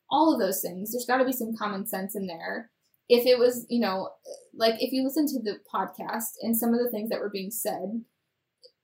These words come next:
to me, common sense would say, like, something does not add up. Why, number one, as a, like, say, three-year-old or five-year-old, would you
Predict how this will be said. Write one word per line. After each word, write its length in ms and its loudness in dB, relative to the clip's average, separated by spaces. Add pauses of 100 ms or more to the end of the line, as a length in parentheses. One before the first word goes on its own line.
(160)
to 120 2
me, 680 2
common 300 0
sense 320 -2
would 140 0
say, 280 0
like, 180 -2
something 480 -2
does 140 -8
not 220 -6
add 140 -6
up. 240 -8 (420)
Why, 440 6
number 380 2
one, 240 -4
as 220 -2
a, 240 2
like, 160 -6
say, 300 -4 (260)
three-year-old 480 0
or 100 -6
five-year-old, 580 2
would 120 -2
you 100 -8